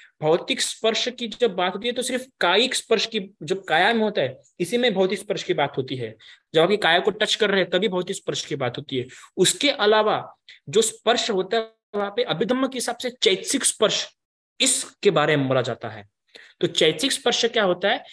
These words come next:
जब वो स्पर्श चै-, चै-, जो स्पर्श, अ, चैतसिक है, वो उत्पन्न होता है, जो कि हर चित्त में पाया जाता है, है ना? जैसे, जैसे पैरालिसिस। अब पैरालिस है, क्या हो पाता है कि पैरालिस वालों लो-, जो है,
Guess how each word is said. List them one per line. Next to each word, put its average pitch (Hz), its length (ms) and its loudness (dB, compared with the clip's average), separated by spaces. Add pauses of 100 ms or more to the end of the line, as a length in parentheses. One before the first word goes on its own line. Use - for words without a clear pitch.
(180)
जब 214 220 2
वो 277 100 0
स्पर्श - 720 0
चै-, 226 300 -2
चै-, 226 140 -6 (100)
जो 175 120 -6
स्पर्श, 202 360 -2
अ, 151 360 -6
चैतसिक 175 420 0
है, 208 60 2
वो 196 80 6
उत्पन्न 156 320 -2
होता 127 220 0
है, 202 60 -2
जो 214 80 -4
कि 233 100 -6
हर 247 140 0
चित्त - 560 -8
में 233 240 -6 (1040)
पाया 143 480 2 (320)
जाता 117 320 -2
है, 110 220 -10 (320)
है 208 80 0
ना? 135 180 0
जैसे, 139 180 -2
जैसे 196 180 4
पैरालिसिस। 147 580 2 (320)
अब 170 80 0
पैरालिस 196 460 2
है, 240 80 0
क्या 233 160 0
हो 214 120 0
पाता 220 260 -2
है 233 180 -2
कि 226 160 -14
पैरालिस 202 540 0
वालों 196 360 0
लो-, 160 200 -2
जो 147 140 -2
है, 135 360 0